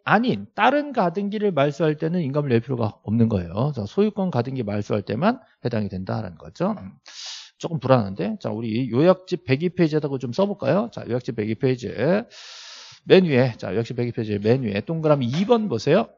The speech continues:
자, 요약집 백이 페이지 맨 위에 동그라미 이 번에 보시면 소유권에 관한 가등기 명인이, 자, 가등기 말소 신청. 보이시죠? 예, 그때 가등기 명인 인감증. 그 옆에다가 소유권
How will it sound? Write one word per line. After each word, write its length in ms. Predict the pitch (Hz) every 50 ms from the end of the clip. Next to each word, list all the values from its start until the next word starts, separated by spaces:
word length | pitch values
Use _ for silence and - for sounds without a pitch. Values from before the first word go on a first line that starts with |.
| _ _ _ _ - - - _ _ _ _ _ _ _ _ - - _ _
자, 100 | - - -
요약집 340 | 127 147 151 151 - 147
백이 180 | - 151 147 147
페이지 160 | - 156 139 123
맨 160 | 127 131 131
위에 100 | 127 113
동그라미 500 | - - 156 147 139 123 117 117 104 95 - _ - -
이 160 | - 127 151
번에 260 | 156 170 165 151 139 123
보시면 480 | 107 104 98 - 107 104 120 123 110
소유권에 520 | 113 - 226 254 262 240 - 233 208 202 185
관한 320 | 175 170 151 131 110 - - _ _ - - -
가등기 520 | - 143 143 156 151 135 131 117 92 - _ _ _ _ _ -
명인이, 680 | 110 113 127 135 127 117 98 90 92 92 113 95 -
자, 200 | - 90 85 98 -
가등기 580 | - 127 127 131 135 147 196 233 240 - _ _ _ -
말소 300 | - 101 107 107 - 110
신청. 360 | 92 92 90 - - 85 - - - - _ _ _ _
보이시죠? 480 | - 156 160 160 151 - 240 220 151 - -
예, 80 | 120 113
그때 180 | 127 131 135
가등기 280 | 127 - 135 131 143 139
명인 220 | 127 123 123 123
인감증. 320 | 117 117 123 113 110 101 - -
그 120 | 160 151
옆에다가 680 | 127 110 - 131 123 135 156 - 139 120 151 208 - - _ - - - - _ _
소유권 500 | - - 226 233 220 - 214 170 127